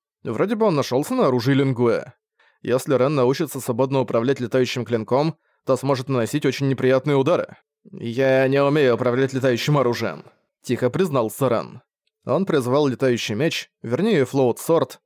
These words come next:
и начал двигать его передо мной. По-моему, у него неплохо получается. Ну вот же, летает как надо.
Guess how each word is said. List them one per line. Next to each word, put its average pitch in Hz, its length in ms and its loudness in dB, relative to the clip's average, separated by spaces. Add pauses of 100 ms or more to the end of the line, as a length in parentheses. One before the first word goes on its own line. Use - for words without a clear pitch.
и 247 100 -2
начал 143 320 0
двигать 147 280 -2
его 139 140 2
передо 131 280 0
мной. 120 320 -2 (680)
По-моему, 123 460 2
у 254 60 2
него 147 220 2
неплохо 139 400 0
получается. 120 840 -2 (380)
Ну 110 300 -2
вот 123 260 0
же, 120 280 0
летает 151 380 2
как 175 160 -2
надо. 147 560 0